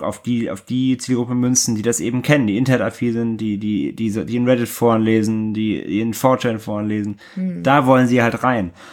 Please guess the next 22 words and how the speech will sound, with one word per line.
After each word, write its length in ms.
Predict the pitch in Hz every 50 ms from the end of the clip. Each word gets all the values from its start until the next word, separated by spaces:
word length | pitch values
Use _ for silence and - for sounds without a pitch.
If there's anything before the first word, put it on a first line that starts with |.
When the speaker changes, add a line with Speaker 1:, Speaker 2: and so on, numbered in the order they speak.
| - - - _ _
Speaker 1:
Und 320 | - 107 110 110 107 104 101
deswegen 320 | 110 101 - 110 113 107
gebe 160 | 117 123 123
ich 80 | 113 -
ja 100 | 117 110
schon 180 | 107 - 113
recht, 280 | 107 127 127 110 - -
ähm, 420 | 92 - 92 107 101 104 101 95
hätten 240 | 90 110 98 - 113
sie 100 | 107 104
da 100 | 113 110
jetzt 240 | 110 110 98 - -
einen 400 | - 110 110 107 107 107 104 104
wirklich 400 | 107 - 120 107 98 - - - _ _ _ _ _ _ _ _
ernst, 400 | - 95 104 127 143 135 - -
richtig, 180 | 135 139 131 143
also 120 | 120 101 101
richtig 460 | 95 113 143 139 - 123 104 - -
ernsthaften 1080 | - 107 127 135 135 - - 117 110 104 - _ - 113 110 110 107 107 104 101 101 _ _ _ _ _ _ _ _ _ _ _ _ _
Meta, 840 | 104 104 104 113 131 127 - - 123 113 113 110 131 143 - 110 123
äh, 400 | 127 120 123 120 113 113 110 95 82 78 60 65 73 73 - - - - - - - - _ _ - _ _ _ _ _ -
subtilen 880 | - 110 107 101 101 - - - 139 131 120 117 117 117 113 104 78